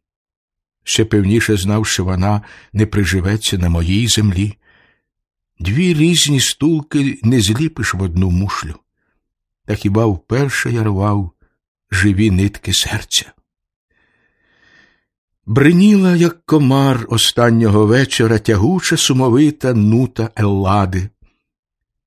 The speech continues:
Її народжував солоний пісок, що тисячоліттями пересипається по каменю, і пожухла тростина, в яку дує вітер. Це пісня Пенелопи,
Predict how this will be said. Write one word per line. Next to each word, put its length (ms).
Її 280
народжував 760
солоний 520
пісок, 800
що 280
тисячоліттями 960
пересипається 920
по 160
каменю, 600
і 100
пожухла 720
тростина, 840
в 40
яку 260
дує 360
вітер. 580
Це 200
пісня 460
Пенелопи, 880